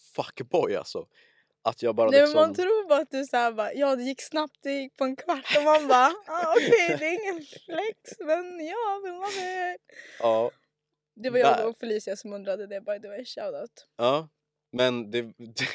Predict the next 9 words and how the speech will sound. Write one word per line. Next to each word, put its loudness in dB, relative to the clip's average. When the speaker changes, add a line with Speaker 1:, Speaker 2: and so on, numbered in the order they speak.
Speaker 2:
<laughs> -4
Men 2
du 4
har 4
inte -4
tänkt 2
att -2
det 0
skulle, -10